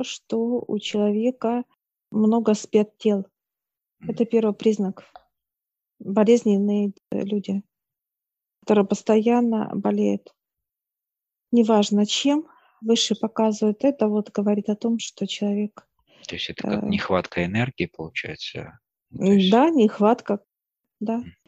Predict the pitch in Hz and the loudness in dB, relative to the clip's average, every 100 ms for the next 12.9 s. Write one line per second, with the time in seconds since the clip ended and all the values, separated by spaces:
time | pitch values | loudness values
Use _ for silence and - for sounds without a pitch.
0 | - 233 - 247 - 233 240 - 233 226 | 0 0 4 2 2 0 2 2 2 2
1 | 233 - 220 - - 240 233 220 202 - | 2 0 -2 -6 0 2 4 2 0 -6
2 | _ _ _ _ _ _ - - 214 214 | _ _ _ _ _ _ -4 2 4 4
3 | 208 208 214 208 214 208 233 262 294 285 | 2 0 2 2 0 -2 -2 0 2 2
4 | 285 - 247 233 220 214 - - 208 226 | 2 -2 -2 -2 -2 -6 -8 -8 -4 -2
5 | 220 214 208 220 - 214 - _ _ _ | 0 0 0 0 -4 -12 -14 _ _ _
6 | _ _ _ - - 208 202 208 202 - | _ _ _ -6 -2 0 2 2 2 -2
7 | 208 - - 214 - - 208 202 - 208 | -6 0 2 2 -2 -4 2 2 4 2
8 | 226 277 285 220 208 214 190 214 214 - | 4 2 0 0 2 2 2 0 0 -4
9 | - 208 220 202 - _ _ - 202 208 | -6 -4 -2 -4 -8 _ _ -8 -8 -2
10 | 220 - 208 - - 202 - - - 214 | -2 -2 -4 -6 -4 -4 -6 -20 -4 0
11 | 180 208 - - _ _ _ _ 220 214 | 0 -2 -6 -14 _ _ _ _ -6 -6
12 | - - - 233 233 - 240 226 233 | -12 -10 -4 -2 -2 -2 -2 -2 -4